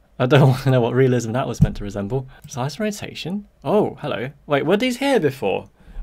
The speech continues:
Did it add more things? Unless I just didn't notice, since I don't really go on this very much, to be honest with you.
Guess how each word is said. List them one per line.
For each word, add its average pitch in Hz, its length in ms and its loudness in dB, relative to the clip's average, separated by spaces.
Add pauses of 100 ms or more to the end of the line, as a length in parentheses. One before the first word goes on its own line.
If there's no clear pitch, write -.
Did 190 120 2
it 214 100 2
add 214 200 2
more 165 160 -2
things? 117 380 0
Unless 139 260 -2
I 139 100 -2
just 131 320 -6
didn't 123 240 -2
notice, - 460 -8 (520)
since 110 200 -4
I 98 120 0 (120)
don't 117 160 -4
really 98 120 -6
go 107 120 -4
on 101 80 -4
this - 80 -10
very 98 160 -10
much, 92 220 -14
to - 60 -18
be 107 80 -4
honest 107 200 -4
with 104 80 -2
you. 113 160 -2